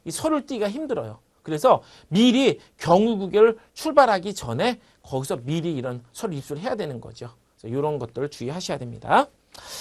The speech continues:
자, 삼 번 또 맞고요. 사 번.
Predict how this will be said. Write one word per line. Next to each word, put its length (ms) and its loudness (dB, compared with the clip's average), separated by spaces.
자, 120 0
삼 180 0
번 140 6
또 80 8
맞고요. 500 0
사 240 6
번. 260 4